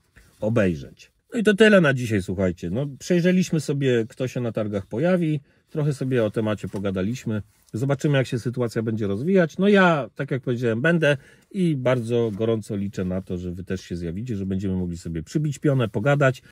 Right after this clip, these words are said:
bo zawsze kontakt w cztery oczy to jest kontakt w cztery oczy i rozmowa taka osobista to jest jakby zupełnie coś innego jak komunikowanie się przez internet. Także tyle na dzisiaj, ja zmykam.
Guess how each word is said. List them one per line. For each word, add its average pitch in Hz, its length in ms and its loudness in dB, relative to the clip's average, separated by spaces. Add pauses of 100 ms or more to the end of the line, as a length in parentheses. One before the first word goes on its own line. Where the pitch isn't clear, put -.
bo 135 80 -2
zawsze 147 440 2
kontakt 123 400 -2
w - 60 -20
cztery 104 320 -4
oczy 107 220 -4
to 95 100 -8
jest 92 100 -8
kontakt 95 480 -6 (120)
w - 80 -20
cztery 92 320 -6
oczy 131 280 -4
i 113 80 0
rozmowa 107 480 0
taka - 280 -6
osobista 101 600 -4 (360)
to - 100 -8
jest 107 120 -6
jakby 107 220 0
zupełnie 147 460 4
coś 117 200 -6
innego 113 300 0
jak 101 160 0
komunikowanie 98 760 -2
się 85 200 -4 (440)
przez - 340 -6 (340)
internet. 98 680 -4
Także 151 260 2
tyle 170 220 8
na 147 140 6
dzisiaj, 165 340 4
ja 123 140 8
zmykam. 175 580 4